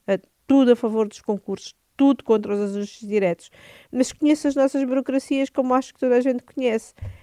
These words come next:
E há gente, há cada vez mais gente a passar fome no nosso país. Os, os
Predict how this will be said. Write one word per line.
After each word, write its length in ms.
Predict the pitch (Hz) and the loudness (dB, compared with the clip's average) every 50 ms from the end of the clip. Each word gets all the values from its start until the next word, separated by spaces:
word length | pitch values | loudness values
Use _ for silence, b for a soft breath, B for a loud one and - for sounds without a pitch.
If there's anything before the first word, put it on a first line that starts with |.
| B B | B B
E 100 | 254 269 | 4 6
há 140 | 277 285 311 | 8 8 8
gente, 360 | 262 233 254 254 254 240 - | 6 2 2 2 2 2 2
há 80 | 214 208 | 0 0
cada 320 | 208 - 285 247 269 262 | 0 0 0 4 4 4
vez 240 | 247 254 269 269 262 277 | 4 4 2 2 2 0
mais 240 | 262 226 254 262 247 | 0 0 0 0 2
gente 240 | 262 254 240 240 | 0 -2 0 -2
a 20 | 247 | -4
passar 340 | - - 240 - 240 240 233 | -4 -4 -2 0 0 -2 -2
fome 220 | - 247 226 233 | -2 -4 -4 -2
no 100 | 233 226 | -4 -4
nosso 300 | 226 220 220 226 - - | -4 -4 -4 -6 -6 -2
país. 340 | - 233 240 226 226 214 214 | 0 0 2 0 -2 -4 -6
Os, 220 | 196 185 - - | -10 -14 -14 -12
os 180 | - 180 170 | -12 -12 -12